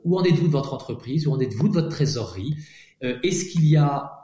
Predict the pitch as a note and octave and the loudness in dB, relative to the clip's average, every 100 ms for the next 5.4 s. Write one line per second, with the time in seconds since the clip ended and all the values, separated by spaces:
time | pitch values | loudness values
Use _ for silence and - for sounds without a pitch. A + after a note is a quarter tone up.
0 | A2 B2+ B2+ B2+ B2 A#2+ D#3+ E3+ G#3 - | -6 -6 -4 -4 -4 -2 0 2 2 2
1 | D#3 C#3+ G#2+ A2 - - D3+ D3 C3 B2 | 2 2 -2 -6 -8 0 0 2 -2 -4
2 | A2 A2+ A2+ A#2+ A#2+ A2+ A2 - D#3+ - | -4 -2 -2 -4 -6 -12 -10 -4 -4 -2
3 | B2+ - - - - C3 - D3+ D3+ C#3 | -4 -6 -12 -12 -6 -4 2 2 4 2
4 | C#3 B2+ A2+ - D3 C#3 - C3+ C3 C#3 | 2 2 -2 0 2 2 0 -4 -4 -6
5 | - D#3 C#3 D3 | -2 -2 0 -4